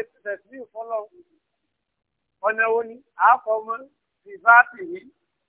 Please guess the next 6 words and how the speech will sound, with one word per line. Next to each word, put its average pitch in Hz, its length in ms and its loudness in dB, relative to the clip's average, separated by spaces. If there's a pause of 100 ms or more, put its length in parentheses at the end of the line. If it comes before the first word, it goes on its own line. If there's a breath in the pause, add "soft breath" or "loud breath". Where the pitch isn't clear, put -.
(1000)
ṣe 214 80 -6
pàápàá 202 560 2
Ọlọ́run. 208 380 -2 (1000)
A 196 100 4 (100)
fọ 226 220 -6
mọ́ 233 180 -8